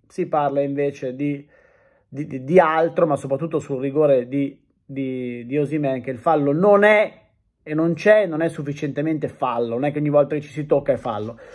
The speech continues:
Questa è la situazione a oggi, dove è vero che comunque al di là di queste cose c'è anche un richiamo ad una grandissima Inter che ha fatto un sol boccone del Napoli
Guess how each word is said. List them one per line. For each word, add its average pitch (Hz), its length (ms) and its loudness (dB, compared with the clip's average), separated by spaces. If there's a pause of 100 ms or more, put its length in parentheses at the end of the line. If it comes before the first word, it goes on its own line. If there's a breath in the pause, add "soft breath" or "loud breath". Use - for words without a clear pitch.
(220 loud breath)
Questa 254 540 6
è 220 60 4
la 196 100 0
situazione 185 680 0
a 208 200 4
oggi, 269 600 0
dove 160 720 2
è 202 220 6
vero 165 800 0 (240 soft breath)
che 156 160 -6
comunque 165 640 0
al 156 320 0
di 160 80 2
là 175 240 4
di 151 100 -6
queste 151 300 -6
cose 143 460 -2
c'è 139 180 -6
anche 151 600 -4
un 170 140 -6
richiamo 160 720 -4 (340 soft breath)
ad 151 180 -4
una 180 200 0
grandissima 175 840 0
Inter 151 580 -2 (380)
che - 120 -2
ha 190 80 4
fatto 170 440 2
un 160 120 0
sol 175 260 0
boccone 165 460 -2
del 139 160 0
Napoli 160 760 -2